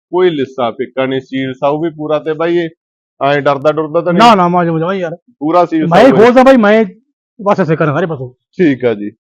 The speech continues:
Speaker 1: ਲਓ ਜੀ, ਭਲਾ ਜਵਾਕ ਲਈ ਫਿਰਨ
Speaker 2: ਜਵਾਕ
Speaker 1: ਬਾਈ
Speaker 2: ਲਈ
Speaker 1: ਕਹਿੰਦਾ
Speaker 2: ਫਿਰੇ।
Speaker 1: ਫੁੱਲ ਸੀਲ ਸਾਊ ਆ, ਪੂਛ ਚੱਕ ਕੇ ਖੜ ਗਿਆ ਵਿਚਾਰਾ।
Speaker 2: ਹੂੰ।
Speaker 1: ਤੇ ਮਾਰਨ ਮੂਰਨ ਵਾਲੀ ਤਾਂ ਗੱਲ ਹੀ ਦੂਰ ਦੀ ਆ। ਮੁੱਲ ਬਾਈ ਇਹਦਾ?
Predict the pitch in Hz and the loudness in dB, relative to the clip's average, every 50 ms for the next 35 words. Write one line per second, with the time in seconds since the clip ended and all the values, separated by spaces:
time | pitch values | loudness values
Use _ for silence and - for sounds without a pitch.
0 | _ _ _ - 123 131 135 139 147 151 151 165 170 165 160 151 - _ _ _ | _ _ _ -6 -2 0 0 0 0 0 0 0 0 0 -2 -4 -8 _ _ _
1 | _ - 156 156 160 151 135 139 135 135 135 135 135 127 135 143 143 139 135 135 | _ -4 0 0 0 0 0 -2 -2 0 2 2 2 0 -2 -4 -2 -2 -4 -4
2 | 123 143 143 143 139 143 147 143 190 202 202 190 196 190 190 185 170 151 151 143 | -4 -4 -4 -4 -2 -2 -2 0 2 2 4 4 4 4 4 4 4 2 2 2
3 | 139 135 135 139 143 143 - 139 139 139 143 131 - 147 135 131 131 123 127 127 | 2 2 0 0 -2 -4 -4 -4 -6 -4 -6 -6 -4 -2 -2 -2 -2 -2 -4 -4
4 | - - 135 135 135 135 127 - 143 139 139 - 156 131 113 123 110 110 117 123 | -6 -6 -8 -10 -10 -10 -8 -6 -6 -6 -4 -6 -8 -8 -6 -4 -6 -6 -6 -4
5 | 135 143 139 131 120 135 135 131 131 131 127 - _ - 151 139 135 127 - 139 | -4 -4 -4 -4 -4 -4 -4 -2 -2 -4 -4 -6 _ -10 -8 -8 -8 -8 -8 -8
6 | 135 139 139 139 139 135 131 135 135 139 135 131 131 139 135 131 131 127 117 131 | -6 -2 0 2 2 0 -2 -4 -8 -8 -8 -8 -6 -4 -4 -4 -4 -4 -4 -6
7 | 127 117 120 117 117 117 113 120 117 120 120 117 110 101 104 107 107 104 101 98 | -4 -2 -2 -2 -2 -2 -4 -6 -6 -6 -8 -8 -8 -10 -12 -10 -8 -6 -6 -8
8 | 95 _ _ _ _ _ _ - 135 143 143 135 131 120 123 117 110 107 104 98 | -8 _ _ _ _ _ _ -4 -2 -2 0 -2 -2 -4 -4 -4 -4 -6 -8 -8
9 | 98 | -10